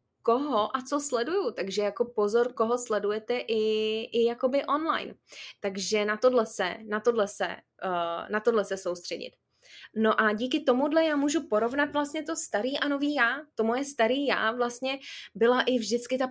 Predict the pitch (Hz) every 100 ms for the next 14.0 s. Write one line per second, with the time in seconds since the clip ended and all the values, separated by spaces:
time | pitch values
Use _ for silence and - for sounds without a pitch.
0 | - 214 - 240 233 240 240 247 226 208
1 | 190 226 - - 190 _ 202 202 247 240
2 | 208 214 220 202 185 214 277 285 339 262
3 | 220 202 190 - - - - - _ _
4 | _ - - _ 254 226 233 262 262 285
5 | 247 277 269 320 302 214 190 220 220 226
6 | 240 214 214 233 254 269 285 311 262 233
7 | 185 175 196 240 214 202 226 233 240 247
8 | 214 - 202 185 185 175 190 175 160 196
9 | 196 185 175 170 175 180 175 190 180 190
10 | 170 160 - 185 180 175 - 175 160 180
11 | 170 180 175 165 160 185 180 185 175 160
12 | 165 170 - 156 165 170 170 190 262 294
13 | 269 226 214 196 202 - 196 185 180